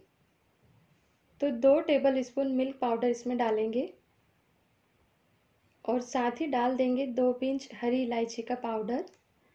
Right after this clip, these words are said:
इससे हमारे गुलाब जामुन में बहुत ही अच्छा फ्लेवर आएगा। दूध में अब उबाल आने लगा है। अब हम स्पैचुला से इसे हिलाएंगे और मिल्क पाउडर को दूध में अच्छे से मिक्स कर लेंगे। की फ्लेम को लो पर रखेंगे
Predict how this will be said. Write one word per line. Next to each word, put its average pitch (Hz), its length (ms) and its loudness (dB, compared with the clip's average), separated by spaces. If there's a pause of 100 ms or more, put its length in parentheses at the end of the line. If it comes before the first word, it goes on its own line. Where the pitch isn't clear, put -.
(400)
इससे 247 280 0
हमारे 262 360 2
गुलाब 254 280 2
जामुन 254 260 0
में 269 200 -4
बहुत 240 260 -2
ही 269 60 0
अच्छा 254 340 -2 (120)
फ्लेवर 240 320 0
आएगा। 240 280 -4 (280)
दूध 285 300 2
में 311 120 2
अब 349 140 0
उबाल 254 360 4
आने 269 200 2
लगा 247 260 2
है। 262 200 0 (420)
अब 254 140 2
हम 320 240 -2 (120)
स्पैचुला 277 580 0
से 294 180 -2
इसे 302 200 -2
हिलाएंगे 233 600 0 (580)
और 269 140 6
मिल्क 262 300 2
पाउडर 262 380 4
को 311 120 -4
दूध 262 280 -2
में 269 100 2
अच्छे 247 260 -2
से 247 140 -2
मिक्स 240 300 -2
कर 254 160 -2
लेंगे। 262 380 -2 (1200)
की 339 80 0
फ्लेम 320 260 0
को 330 120 0
लो 269 180 8
पर 269 180 4
रखेंगे 277 500 2